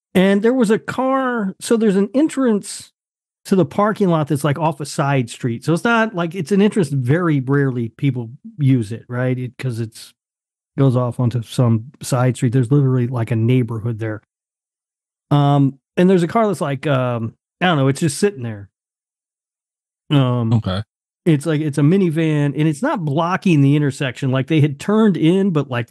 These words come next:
Speaker 1: right at the opening of the entrance for the parking lot, it was stopped.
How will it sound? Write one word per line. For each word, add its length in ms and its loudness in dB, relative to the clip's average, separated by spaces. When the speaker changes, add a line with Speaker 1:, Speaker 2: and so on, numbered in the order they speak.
Speaker 1:
right 560 -2
at 140 -2
the 280 -2
opening 640 2
of 520 -2
the 160 2
entrance 300 -2
for 120 -2
the 80 2
parking 260 0
lot, 140 -2
it 60 -8
was 120 -8
stopped. 520 -10